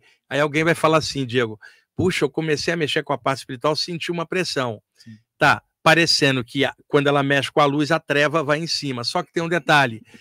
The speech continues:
Speaker 1: se ela não mexe com isso, a treva vai em cima por sintonia da treva dela.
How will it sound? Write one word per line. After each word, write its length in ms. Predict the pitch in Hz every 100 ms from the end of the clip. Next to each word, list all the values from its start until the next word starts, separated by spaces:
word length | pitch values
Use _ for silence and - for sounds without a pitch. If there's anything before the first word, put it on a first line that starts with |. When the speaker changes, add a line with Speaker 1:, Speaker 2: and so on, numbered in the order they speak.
| _
Speaker 1:
se 200 | - -
ela 200 | 180 185
não 420 | 185 190 214 233
mexe 500 | 202 180 180 165 -
com 220 | 151 143 143
isso, 420 | 165 147 131 110 - -
a 120 | 165
treva 400 | 156 165 180 175
vai 140 | 156 160
em 60 |
cima 300 | 127 - 196
por 160 | 190 180
sintonia 500 | - 185 165 160 185
da 140 | 190
treva 400 | 175 - 214 180
dela. 420 | 151 147 127 113